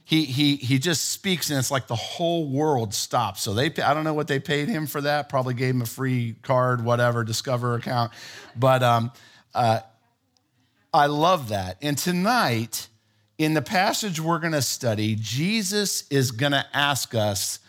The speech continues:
the same thing. Oh no, he's not gonna ask, "Hey, Keith, hey, Will,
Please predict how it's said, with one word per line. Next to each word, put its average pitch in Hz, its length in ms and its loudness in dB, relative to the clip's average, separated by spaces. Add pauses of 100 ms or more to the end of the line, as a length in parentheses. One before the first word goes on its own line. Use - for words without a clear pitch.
(360)
the 120 140 0
same 120 460 -2
thing. 95 480 -6 (300)
Oh 156 120 2
no, 165 160 4
he's 180 280 0
not 202 220 2
gonna 165 140 0
ask, 151 600 0 (280)
"Hey, 156 280 2
Keith, 143 680 0 (560)
hey, 156 180 2
Will, 135 560 2